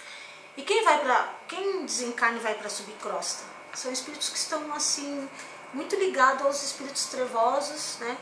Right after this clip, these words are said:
E eles ficam muito perdidos. Depois que você saiu do estado, porque a droga, por isso que existe um umbral aqui na, na crosta. A droga,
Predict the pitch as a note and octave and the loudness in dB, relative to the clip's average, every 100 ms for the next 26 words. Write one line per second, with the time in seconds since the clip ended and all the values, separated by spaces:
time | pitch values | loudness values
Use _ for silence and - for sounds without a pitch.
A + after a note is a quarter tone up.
0 | - - - - - C4+ - - - C#4+ | -12 -16 -18 -14 -8 -4 -2 -2 -6 -6
1 | D4+ - F4+ F4 C#4 A#3+ A#3+ C#4 G4 - | -6 -4 -4 -4 -4 -6 -8 -2 -2 -2
2 | F4 D4+ D4 - A#3+ A#3+ D4+ C4+ A3+ - | -4 -2 2 4 4 4 -2 -4 -4 -2
3 | G#3+ F#3+ - - C4+ A#3 - A#3+ D4+ - | -2 -2 -4 -8 2 4 4 6 6 4
4 | - B3 D4+ - C#4+ - B3 B3 G#3+ G#3 | -4 -6 -4 -4 -4 -6 -6 -4 2 2
5 | G3+ G3 A#3 F#3+ F#3 F#3 - - - - | 2 -2 -8 -8 -8 -10 -16 -18 -18 -18
6 | - - A2 A2 G#2+ - - - - - | -16 -4 -2 0 0 0 -2 -4 -12 -14
7 | - - - - - - - E4+ F4+ A#3 | -8 -6 -6 -10 -14 -14 8 10 10 6
8 | A3+ C4 C4 - | 6 6 4 -4